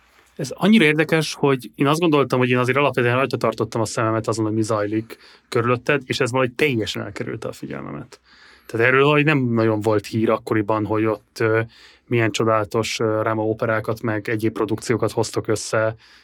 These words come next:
és hogy ott milyen típusú megmutatkozása van a növendékeidnek. Eleve egyébként az, hogy növendékeid vannak, az nekem nem is derült ki a Mozart, ö, ö, maraton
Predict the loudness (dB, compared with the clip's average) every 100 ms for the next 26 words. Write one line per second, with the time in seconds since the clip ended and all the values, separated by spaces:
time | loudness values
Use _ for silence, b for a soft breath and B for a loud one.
0 | b -12 -6 -6 -4 -2 -2 -4 -6 -8
1 | -8 -6 -2 -2 -4 b b -4 -2 0
2 | -2 -2 0 0 -2 -2 0 0 0 0
3 | 0 0 0 0 -2 -4 b b b 0
4 | 2 4 2 2 0 0 0 2 2 2
5 | 0 0 2 2 0 -2 -2 0 0 0
6 | 0 -2 -2 -6 -6 -6 -6 -6 -4 0
7 | -2 -2 -2 -2 -4 -8 -4 0 0 0
8 | -2 B B B -12 -6 -4 -2 -2 -2
9 | -2 -2 -2 -4